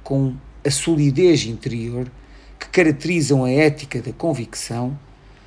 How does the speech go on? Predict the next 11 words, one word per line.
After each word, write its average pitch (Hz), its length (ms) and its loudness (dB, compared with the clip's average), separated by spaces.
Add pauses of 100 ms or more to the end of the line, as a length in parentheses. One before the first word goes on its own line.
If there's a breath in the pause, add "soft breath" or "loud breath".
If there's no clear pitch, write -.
(120)
não 190 180 2
fará 175 340 4
de 139 100 -2
político 143 760 -6 (240)
um 160 140 -2
santo, 117 500 -8 (600)
mas 135 220 2
fará 139 340 2
do 120 240 -2
homem 131 340 4
autêntico - 720 -6